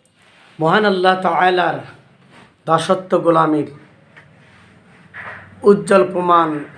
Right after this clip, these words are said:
উজ্জ্বল দৃষ্টান্ত, সরাসরি দাসত্ব গোলামের প্রমাণ পাওয়া যায়। যতগুলো ইবাদত আছে তার ভিতর নামাজ হচ্ছে শ্রেষ্ঠ ইবাদত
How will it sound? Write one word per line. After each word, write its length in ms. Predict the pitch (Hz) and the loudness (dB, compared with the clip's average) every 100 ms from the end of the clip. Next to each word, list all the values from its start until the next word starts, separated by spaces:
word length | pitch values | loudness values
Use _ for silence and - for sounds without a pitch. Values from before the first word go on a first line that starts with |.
| - - | -20 -4
উজ্জ্বল 420 | 185 170 160 180 | -2 0 0 0
দৃষ্টান্ত, 760 | 170 180 - 180 170 - 160 151 139 - - - - - - - - - - - | 0 -4 -4 -4 -4 -2 -4 -6 -10 -18 -20 -20 -20 -20 -20 -20 -20 -20 -20 -12
সরাসরি 480 | - 185 190 214 202 | -2 0 0 -2 -2
দাসত্ব 500 | 185 - 208 - 190 | -2 -4 -8 -6 -2
গোলামের 400 | 185 175 170 160 - | 2 2 2 -2 -4
প্রমাণ 280 | 170 165 165 | 0 0 0
পাওয়া 220 | 160 156 | 2 2
যায়। 260 | 143 156 180 - - - - - - - - - - - - - - | 2 0 0 -8 -18 -20 -18 -18 -18 -20 -20 -20 -20 -20 -20 -10 -2
যতগুলো 420 | 208 262 285 285 | 0 0 2 2
ইবাদত 380 | 233 202 180 180 | 4 2 0 -2
আছে 380 | 151 156 175 - - _ _ _ _ _ | -4 -6 -8 -10 -20 _ _ _ _ _
তার 240 | 170 175 170 | 2 2 2
ভিতর 380 | 160 180 240 294 - _ _ _ _ _ _ _ _ _ - | 0 2 2 -2 -16 _ _ _ _ _ _ _ _ _ -10
নামাজ 440 | 143 156 214 214 156 | -2 2 2 2 -2
হচ্ছে 340 | 175 - 170 | -6 -2 -2
শ্রেষ্ঠ 360 | - 180 180 165 | 0 -2 -2 -2
ইবাদত 400 | 143 139 123 | -2 -2 -6